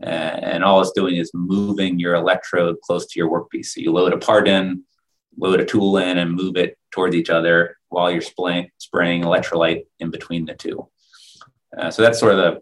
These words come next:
simplest thing to envision, and it can take lots of different forms. Um, some of these are designed to make really big parts, some are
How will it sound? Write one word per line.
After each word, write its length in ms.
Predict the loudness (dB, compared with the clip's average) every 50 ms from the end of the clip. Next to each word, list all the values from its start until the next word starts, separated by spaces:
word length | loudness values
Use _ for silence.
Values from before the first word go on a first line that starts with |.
| _ _
simplest 520 | -8 -6 -6 -4 0 0 0 0 0 0
thing 160 | -2 0 0
to 60 | 0
envision, 400 | -2 0 0 2 2 2 2 0
and 120 | 0 0 -2
it 40 | -4
can 180 | -6 -8 -6
take 220 | -4 -6 -6 -4 -2
lots 280 | 0 0 0 0 0
of 60 | -4
different 280 | -4 -4 -6 -6 -12 -14
forms. 600 | -8 -6 -4 -4 -4 -6 -8 -10 -14 -14 -16 -16 -14 -12
Um, 320 | -10 -8 -8 -8 -10 -12 _ _ _ -20 -20 -20 -20 -20 _ _ _ _ _ -8
some 200 | -4 -2 0 0
of 60 | 2
these 240 | 2 2 2 2 0
are 80 | 0
designed 300 | 0 0 0 2 0 0
to 60 | -2
make 220 | -2 -4 -4 -4 -2
really 180 | -2 -2 -2
big 240 | 0 0 0 0 0
parts, 380 | 2 4 4 6 4 4 0 -2
some 200 | -4 -4 -2 -2
are 200 | -2 -4 -6